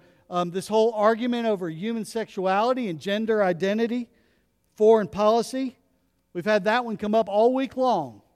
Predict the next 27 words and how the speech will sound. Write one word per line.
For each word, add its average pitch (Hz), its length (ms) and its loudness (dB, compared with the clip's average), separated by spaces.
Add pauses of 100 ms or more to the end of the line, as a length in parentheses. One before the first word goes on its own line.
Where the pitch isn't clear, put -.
(460)
What 190 200 2
do 269 60 2
we 254 160 0
do? 208 360 2
How 208 200 -2
should 240 220 -10
we 233 120 -4
do 214 280 2
it? - 180 -6 (800)
Let's 185 180 -12
change 226 300 -2
our 247 120 2
mind. 254 340 2
Let's 190 180 -8
not 254 180 -4
change 196 280 -4
our 175 100 0
mind. 139 280 -6 (1000)
Let's 175 160 -12
have 202 160 2
more 214 180 -2
information. 208 600 -2
Let's 208 340 -6 (240)
really 202 280 0
have 180 160 0
less 214 360 -6
information. 143 600 -10